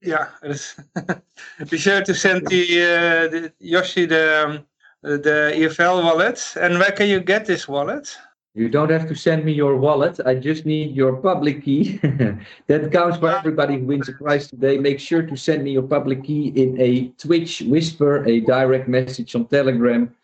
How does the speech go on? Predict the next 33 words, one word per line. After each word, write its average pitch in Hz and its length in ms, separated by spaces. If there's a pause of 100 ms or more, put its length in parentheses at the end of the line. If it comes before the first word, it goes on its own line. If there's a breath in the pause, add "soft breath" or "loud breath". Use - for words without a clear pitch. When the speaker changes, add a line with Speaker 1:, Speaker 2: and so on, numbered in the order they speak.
(280 soft breath)
Speaker 2:
All 139 220
prizes 143 440
are 123 140
paid 135 320
out, 131 460
let's 120 240
say, 123 440
before 117 760
the 113 180
next 113 520
weekend. 127 560 (400)
And 110 1000
wallets 170 540
of 131 160
E 143 160
F 135 100
L 139 240
can 131 160
be 123 60
found 123 380
on 113 260
E 175 180
F 139 200
L 139 180
dot 131 220
N 117 100
L, 139 300
or 123 180
you 120 140
go 117 240
to - 120
the 110 80
website 110 540